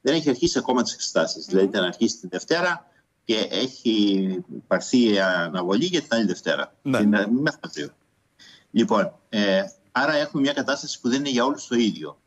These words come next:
Speaker 1: Χθες το βράδυ μας ήρθε όντως η εγκύκλειος που αναφέρεται. Είναι κάτι που εμείς θα το συζητήσουμε στη Σύγκλιτο, ε, και θα το συζητήσουμε, ε,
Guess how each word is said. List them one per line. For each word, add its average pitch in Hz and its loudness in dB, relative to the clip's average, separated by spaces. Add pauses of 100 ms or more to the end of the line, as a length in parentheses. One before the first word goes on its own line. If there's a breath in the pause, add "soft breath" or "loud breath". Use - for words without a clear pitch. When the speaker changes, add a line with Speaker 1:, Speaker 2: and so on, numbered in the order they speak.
(160)
Speaker 1:
Χθες - -4
το 131 -4
βράδυ 131 0
μας 110 -2
ήρθε 135 -2
όντως 107 0
η 92 -2
εγκύκλειος 82 -6
που 82 -4
αναφέρεται. 78 0 (720 soft breath)
Είναι 143 2
κάτι 131 -2
που 104 2
εμείς 107 0
θα - -16
το - -12
συζητήσουμε 90 0
στη - -10
Σύγκλιτο, 80 -4 (520 soft breath)
ε, 87 -2 (440)
και 101 0
θα 104 0
το 90 2
συζητήσουμε, 127 0 (520 loud breath)
ε, 85 -2